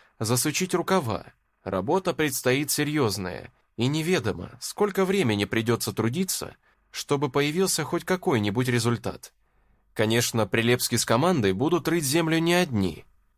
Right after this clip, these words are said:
Сыщики на местах, где были украдены иконы, а паче того, где произошло убийство, также будут участвовать в расследовании. Нужно только выработать общий план расследования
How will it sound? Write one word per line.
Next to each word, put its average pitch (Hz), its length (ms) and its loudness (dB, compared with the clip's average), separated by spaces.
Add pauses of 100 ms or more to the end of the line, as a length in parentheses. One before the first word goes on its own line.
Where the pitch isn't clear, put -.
(120)
Сыщики 139 520 -2
на 120 100 2
местах, 123 460 2
где 123 140 2
были 131 180 2
украдены 131 560 2
иконы, 131 460 2 (260)
а 113 120 2
паче 123 300 0
того, 120 320 2
где 113 180 0
произошло 127 540 2
убийство, 131 580 0 (380)
также 123 300 2
будут 113 320 0
участвовать 135 640 0
в 127 40 0
расследовании. 92 840 -2 (400)
Нужно 127 380 2
только 131 300 2
выработать 131 580 2
общий 135 280 2
план 135 240 2
расследования 127 880 0